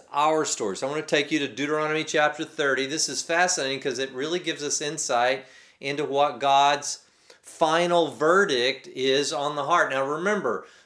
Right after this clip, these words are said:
Deuteronomy is part of the Torah. Genesis, Exodus, Leviticus, Numbers, and then Deuteronomy. Deuteronomy is Moses' kinda last words,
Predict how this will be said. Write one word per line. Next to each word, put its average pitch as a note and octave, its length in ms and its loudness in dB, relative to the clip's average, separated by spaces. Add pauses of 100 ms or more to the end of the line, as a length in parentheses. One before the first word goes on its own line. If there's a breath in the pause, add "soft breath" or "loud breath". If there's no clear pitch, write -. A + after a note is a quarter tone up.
(140)
Deuteronomy F3 640 2
is D#3 120 -6
part E3 240 0
of D#3 80 -2
the D3+ 40 -4
Torah. C#3+ 580 0 (300)
Genesis, D3+ 720 -2
Exodus, C#3+ 640 -2
Leviticus, C#3+ 640 -4
Numbers, C3 520 -2 (380 soft breath)
and C3 120 -8
then C3+ 100 -4
Deuteronomy. D3 540 0
Deuteronomy E3+ 680 0
is C#3 180 -4
Moses' D3+ 380 -2
kinda E3+ 240 -2
last D#3 540 2
words, D3 840 2